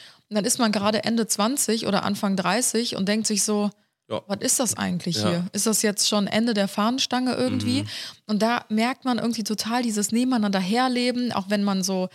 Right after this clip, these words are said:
Speaker 1: diese Paare auf Geburtstagen oder so von anderen sieht,
Speaker 2: Mhm.
Speaker 1: so jeder macht so sein eigenes Ding, irgendwie gibt's da nichts mehr zu reden, <laughs> nichts mehr zu erzählen.
Speaker 2: Ja.
Speaker 1: Und das finde ich halt immer so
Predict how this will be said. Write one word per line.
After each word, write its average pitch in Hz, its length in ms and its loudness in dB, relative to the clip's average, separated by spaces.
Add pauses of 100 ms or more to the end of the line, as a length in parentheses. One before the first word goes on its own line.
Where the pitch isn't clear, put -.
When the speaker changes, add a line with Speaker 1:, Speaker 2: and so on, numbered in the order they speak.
(420)
Speaker 1:
diese 190 260 0
Paare 214 540 0
auf 180 340 0 (360)
Geburtstagen 170 720 0
oder 170 160 0
so 170 80 -2
von 175 140 -2
anderen 190 420 0
sieht, 190 280 0
Speaker 2:
Mhm. 180 100 2
Speaker 1:
so 180 260 -2 (140)
jeder 214 240 2
macht 196 180 2
so - 60 0
sein 180 180 2
eigenes 180 480 0
Ding, 214 440 0 (240)
irgendwie 202 240 0
gibt's 214 240 0
da 202 100 2
nichts 208 220 0
mehr 202 120 4
zu 202 300 2
reden, 202 420 2
<laughs> 202 60 6 (100)
nichts - 100 -2
mehr 233 100 4
zu - 160 4
erzählen. 214 520 2
Speaker 2:
Ja. 220 140 2
Speaker 1:
Und - 180 -6
das 233 120 4
finde 285 160 0
ich - 80 -2
halt 240 120 0
immer 226 220 2
so 208 340 2